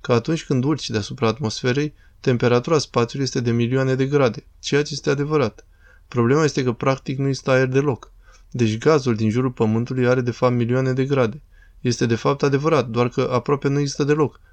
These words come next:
Acolo nu e aproape nimic. Dacă un singur proton zboară pe lângă tine la o temperatură de un milion de grade,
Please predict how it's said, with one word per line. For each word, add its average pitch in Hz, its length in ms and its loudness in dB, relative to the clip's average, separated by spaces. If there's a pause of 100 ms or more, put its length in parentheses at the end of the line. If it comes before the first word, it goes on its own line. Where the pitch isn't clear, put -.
Acolo - 380 0
nu 139 80 0
e 135 40 2
aproape 135 320 0
nimic. 139 400 -2 (380)
Dacă 113 280 2
un 113 100 2
singur 156 340 -2
proton 139 420 0
zboară 117 380 2
pe 127 120 -2
lângă 113 240 2
tine 120 260 -4
la 110 80 0
o 107 80 0
temperatură 110 600 -2
de 117 80 -2
un 113 120 0
milion 113 340 0
de 110 80 -2
grade, 107 420 -4